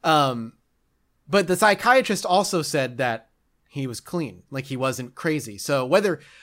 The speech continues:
whether that means that Indrid Cold was an alien is up in the air. Whether Derenberger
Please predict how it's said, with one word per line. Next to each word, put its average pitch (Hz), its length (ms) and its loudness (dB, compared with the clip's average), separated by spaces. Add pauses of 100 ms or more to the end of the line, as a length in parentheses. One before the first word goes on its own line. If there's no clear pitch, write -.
(840)
whether 254 300 4
that 269 180 6
means 254 260 -2
that 233 120 6
Indrid 233 340 -2
Cold 233 280 2
was 190 140 0
an 185 80 2
alien 180 720 2 (140)
is 180 160 4
up 156 160 2
in 135 100 -4
the 139 160 0
air. 120 440 -2 (240)
Whether 156 600 0 (520)
Derenberger 156 840 0